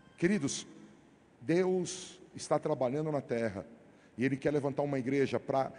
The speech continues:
trazer a maior expressão do reino de Deus sobre a face da terra até hoje vista. Eu vou repetir isso. <laughs> Deus está preparando uma igreja, ela não se chama Novidade de Vida,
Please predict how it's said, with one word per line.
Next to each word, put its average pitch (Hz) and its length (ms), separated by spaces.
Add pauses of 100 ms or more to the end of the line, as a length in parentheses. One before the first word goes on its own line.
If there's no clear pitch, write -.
(180)
trazer 143 320
a 147 60
maior 139 380
expressão 170 680
do 147 120
reino 151 300
de 135 100
Deus 135 260
sobre 120 200
a 110 40
face - 280
da 110 100
terra 107 340
até 110 140
hoje 101 240
vista. 98 400 (1600)
Eu 127 80
vou 135 100
repetir 139 440
isso. - 260 (520)
<laughs> - 520
Deus 156 300
está 160 280
preparando 151 500
uma 160 140
igreja, 120 460
ela 120 140
não 151 120
se 151 140
chama 147 300
Novidade 135 400
de 117 120
Vida, 98 380